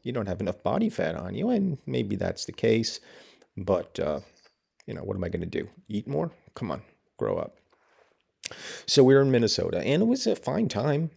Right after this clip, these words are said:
You know, there was, there was Christmas cookies and,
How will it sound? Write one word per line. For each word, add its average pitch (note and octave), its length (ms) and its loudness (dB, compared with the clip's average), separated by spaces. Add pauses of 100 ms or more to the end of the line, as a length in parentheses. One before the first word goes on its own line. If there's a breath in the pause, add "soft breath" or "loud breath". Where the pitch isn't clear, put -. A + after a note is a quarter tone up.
You G2 120 0
know, A#2 160 0
there G#2 140 0
was, A#2 320 -4
there A2 180 2
was B2 300 0
Christmas - 340 0
cookies A#2 720 0
and, F#2 260 -4